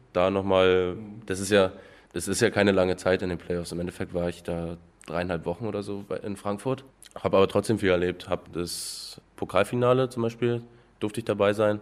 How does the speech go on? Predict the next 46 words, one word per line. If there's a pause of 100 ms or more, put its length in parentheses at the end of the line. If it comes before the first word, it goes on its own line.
(140)
Durfte,
war
zwar
nicht
spielberechtigt,
aber
konnt,
man
konnt, (320)
als
junger
Spieler
ist
ja
auch
mal
wichtig,
alles
mal (100)
zu
sehen
und,
ähm, (220)
wie
die
Spieler
sich
vorbereiten
und
wie
es
alles
auch
im
Training
so
abläuft. (140)
Und
das
war (200)
auch
eine
gute
Erfahrung
und,
äh,